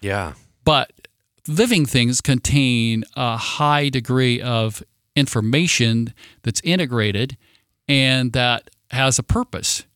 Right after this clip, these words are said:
Speaker 2: And all of those are hallmarks of design. So the idea of intelligent design, when do we invoke intelligent design? When do we say this is designed versus it's not designed?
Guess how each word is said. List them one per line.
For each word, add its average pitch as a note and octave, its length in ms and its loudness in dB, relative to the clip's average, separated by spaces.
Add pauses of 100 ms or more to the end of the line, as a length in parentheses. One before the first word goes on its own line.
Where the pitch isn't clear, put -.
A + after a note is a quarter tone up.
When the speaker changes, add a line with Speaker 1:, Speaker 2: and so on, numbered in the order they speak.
(420)
Speaker 2:
And B2 280 0
all F#3 340 0
of B2+ 120 -2
those B2+ 600 -2 (280)
are B2 100 0
hallmarks C#3 540 -2
of A2 100 -4
design. G#2+ 600 -2 (800)
So C3 240 -2
the B2 160 0
idea A#2+ 340 0
of A2 100 -2
intelligent A#2+ 600 -2
design, D#3 680 0 (460)
when C3+ 180 2
do C#3 100 0
we A#2+ 140 0
invoke A#2+ 380 -2
intelligent D3 480 -2
design? C3 480 0
When C3+ 180 0
do C#3 80 0
we B2 80 0
say A#2 200 0
this B2 240 0
is A2+ 160 0
designed A2+ 560 0
versus A2+ 440 -2
it's - 220 -6
not B2+ 240 -2
designed? C3 520 -2